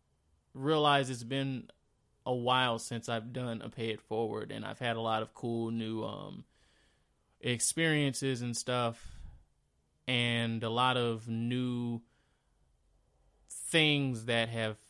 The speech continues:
happened. I've been blessed. I've taken some calculated risk, and they've paid off. You know, I've done some cool new experiences and stuff.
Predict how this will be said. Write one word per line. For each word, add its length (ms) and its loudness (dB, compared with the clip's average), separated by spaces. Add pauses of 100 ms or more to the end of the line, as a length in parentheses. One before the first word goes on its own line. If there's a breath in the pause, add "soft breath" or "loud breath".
happened. 600 -2
I've 380 -4 (580)
been 220 0
blessed. 380 2
I've 80 -2
taken 300 -2
some 260 -4 (600)
calculated 580 2
risk, 440 -4 (140)
and 340 -4
they've 220 -2 (120)
paid 260 6
off. 460 0
You 120 -4
know, 140 2
I've 240 2
done 260 0
some 480 -4
cool 260 0
new 180 -2
experiences 760 -4
and 100 -8
stuff. 280 -2